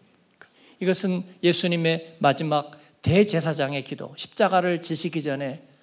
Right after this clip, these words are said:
하나님 아버지와의 은밀한 기도. 그런데 이게 이 요한복음에 왜 쓰여져 있다고 했나요? 돌멩이 하나 던질 만한 거리에서 예수님께서 기도하시는 그 기도가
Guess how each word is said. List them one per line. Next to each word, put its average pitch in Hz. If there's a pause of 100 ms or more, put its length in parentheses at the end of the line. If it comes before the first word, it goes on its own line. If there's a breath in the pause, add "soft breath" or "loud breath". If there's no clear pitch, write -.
(240 soft breath)
하나님 220
아버지와의 175
은밀한 135
기도. - (480 soft breath)
그런데 233
이게 226
이 233
요한복음에 196
왜 175
쓰여져 208
있다고 165
했나요? 165 (580 soft breath)
돌멩이 170
하나 139 (160)
던질 170
만한 156
거리에서 165 (320)
예수님께서 185
기도하시는 156
그 135
기도가 123